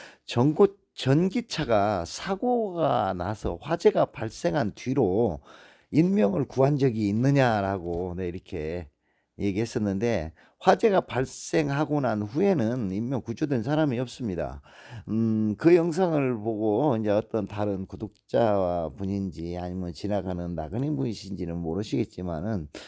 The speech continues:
어쨌든 제 영상을 답사하신 분께서 하신 말씀이 "자동차의 화재는 오히려 전기차보다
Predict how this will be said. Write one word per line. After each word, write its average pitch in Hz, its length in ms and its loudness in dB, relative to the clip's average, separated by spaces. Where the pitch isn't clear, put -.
어쨌든 139 680 0
제 117 400 2
영상을 107 920 -2
답사하신 113 680 -8
분께서 101 540 -4
하신 113 260 -6
말씀이 95 720 -2
"자동차의 208 680 6
화재는 175 500 2
오히려 135 300 4
전기차보다 117 1300 -2